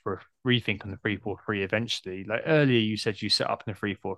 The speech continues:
three to make sure you could fit in Mitro, et cetera, et cetera. But given the wealth of options in midfield, and as we see most years, the midfield does tend to be this,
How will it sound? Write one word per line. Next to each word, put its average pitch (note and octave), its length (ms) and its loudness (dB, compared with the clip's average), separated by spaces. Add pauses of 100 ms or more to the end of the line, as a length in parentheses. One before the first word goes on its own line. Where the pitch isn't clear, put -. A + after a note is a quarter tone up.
three D3+ 240 6
to - 100 -6
make G2 120 -8
sure - 160 -10
you - 20 -18
could - 140 -18
fit - 180 -6
in G2 80 -10
Mitro, C3+ 640 4
et G#2 60 -2
cetera, - 400 -6
et - 60 -4
cetera. A#2+ 600 2 (500)
But D3 260 4 (580)
given E3 380 6
the A2+ 200 2
wealth D3 320 6
of A#2 80 -2
options A2+ 560 0
in B2+ 160 -4
midfield, G2+ 600 0
and G2+ 100 -6
as A#2 180 -4
we A2 80 -6
see A2+ 240 0
most C#3 460 4
years, F2+ 360 -4
the G2+ 120 -4
midfield G#2 340 0
does G#2 220 0
tend G2+ 220 -6
to - 80 -12
be G#2+ 100 -2
this, F#2 320 -6